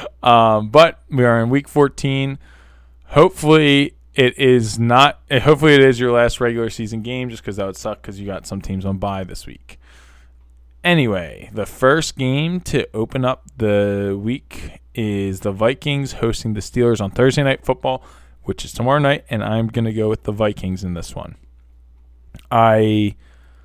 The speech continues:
think they just bound, it's, it's a spot where Steelers won a game they shouldn't have won, Vikings lost a game they shouldn't have lost. It corrects itself out, maybe. And Vikings are home. So it's like,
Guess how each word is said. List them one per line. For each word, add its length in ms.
think 180
they 120
just 180
bound, 260
it's, 280
it's 220
a 40
spot 300
where 240
Steelers 480
won 160
a 40
game 220
they 80
shouldn't 240
have 60
won, 400
Vikings 420
lost 220
a 40
game 200
they 60
shouldn't 320
have 60
lost. 600
It 180
corrects 320
itself 340
out, 240
maybe. 360
And 260
Vikings 440
are 100
home. 240
So 260
it's 140
like, 260